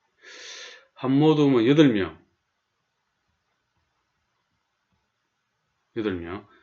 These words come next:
식일 때 학생 수와 배구공 수를 나눗셈으로 비교하시오. 학생 수와 배구공 수를 나누면 학생 수는 여덟 명인데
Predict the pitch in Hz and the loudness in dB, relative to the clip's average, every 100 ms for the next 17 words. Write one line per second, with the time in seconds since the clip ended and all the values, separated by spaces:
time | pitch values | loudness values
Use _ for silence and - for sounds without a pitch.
0 | _ - - 113 98 - 110 - 147 143 | _ -16 -8 -6 -6 -8 -10 -8 -8 -6
1 | 151 143 139 120 113 110 - 107 117 120 | -2 -2 -2 -2 -2 -2 -6 -8 -6 -4
2 | 127 123 - 110 117 98 101 117 - 107 | -4 -4 -8 -10 -8 -6 -4 -6 -6 -6
3 | 107 120 101 98 98 - 98 92 82 _ | -4 -6 -8 -8 -8 -8 -8 -8 -10 _
4 | _ _ _ _ _ _ - 151 165 160 | _ _ _ _ _ _ -10 -4 0 0
5 | 156 127 123 117 - 110 101 117 117 123 | 0 0 0 0 -6 -10 -8 -8 -6 -6
6 | 117 113 - 107 104 101 - _ _ - | -6 -12 -12 -10 -10 -12 -18 _ _ -10
7 | 113 113 95 90 - 101 113 107 110 135 | -8 -6 -8 -12 -10 -6 -6 -6 -8 -6
8 | 147 139 110 113 127 127 120 104 98 95 | -6 -4 -4 -4 -4 -4 -4 -4 -4 -4
9 | 113 131 | -4 -6